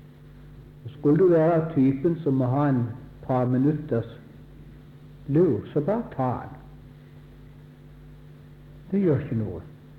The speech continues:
Så blir du så mye bedre når du våkner. Slapp godt av, og ta det rolig.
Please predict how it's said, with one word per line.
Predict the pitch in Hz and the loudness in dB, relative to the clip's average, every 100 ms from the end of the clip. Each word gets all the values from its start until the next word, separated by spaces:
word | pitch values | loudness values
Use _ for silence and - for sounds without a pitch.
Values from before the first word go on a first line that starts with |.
| - - - - - - - - - - - - | -20 -20 -20 -20 -20 -20 -20 -20 -20 -20 -18 -6
Så | 160 | 0
blir | 175 170 | 4 4
du | 165 | 2
så | 180 | 2
mye | 165 147 | 4 4
bedre | 139 135 139 | 4 4 2
når | 139 | 2
du | 127 | 2
våkner. | 117 101 - - - - - - - - - - - - - - - - - - 143 - 269 - - - - - - - - - | 0 -2 -6 -12 -14 -16 -20 -20 -20 -20 -20 -20 -20 -20 -20 -20 -18 -18 -18 -16 -16 -12 -12 -12 -14 -20 -18 -16 -18 -20 -20 -4
Slapp | 165 190 - - - | 0 0 -2 -8 0
godt | 202 202 - - | 0 0 -4 -4
av, | 120 120 120 - - - - - - - - - - - | -2 0 -2 -6 -12 -12 -12 -12 -16 -20 -20 -20 -8 -2
og | 160 156 | -2 0
ta | 156 185 196 | 0 2 2
det | 185 | 2
rolig. | 151 147 147 123 | 4 4 2 0